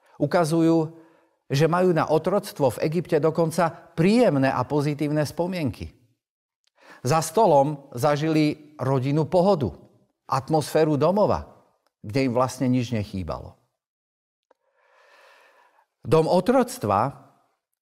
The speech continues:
ako Egypt nazývali, sa v ich mysli zrazu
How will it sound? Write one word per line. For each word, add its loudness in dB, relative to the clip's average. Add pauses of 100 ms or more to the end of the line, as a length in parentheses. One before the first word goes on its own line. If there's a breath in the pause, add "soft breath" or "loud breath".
ako -2
Egypt -2
nazývali, -2 (520)
sa -4
v 0
ich 0
mysli 2
zrazu 0